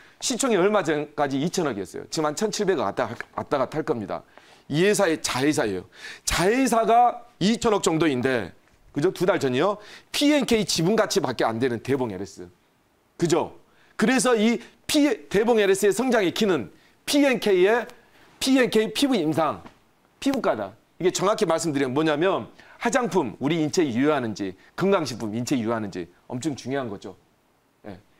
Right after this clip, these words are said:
이 회사의 성장 키입니다. 상당히 그, 상당히 뒤에서 뒷받침 회사, 하는 회사. 이 회사가,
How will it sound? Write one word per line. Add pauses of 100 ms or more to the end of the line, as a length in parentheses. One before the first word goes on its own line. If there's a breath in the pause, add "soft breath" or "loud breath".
(140)
이
회사의
성장
키입니다.
상당히
그, (360 loud breath)
상당히
뒤에서
뒷받침
회사, (320 soft breath)
하는
회사.
이
회사가,